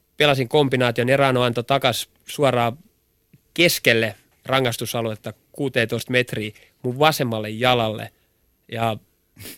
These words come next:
siihen se aika tietyllä tavalla se pysähtyi. Mä näin, että Charltonin veskari, olisiko ollut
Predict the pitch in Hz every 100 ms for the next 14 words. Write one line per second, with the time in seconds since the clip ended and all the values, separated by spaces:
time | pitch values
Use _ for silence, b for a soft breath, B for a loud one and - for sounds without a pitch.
0 | _ - 196 180 143 139 - _ _ 156
1 | 156 120 113 131 113 110 110 110 110 101
2 | 107 - _ - 151 135 104 - 107 b
3 | b 135 151 156 135 - 120 - 151 127
4 | 127 127 135 127 123 113 107 - 117 -
5 | 117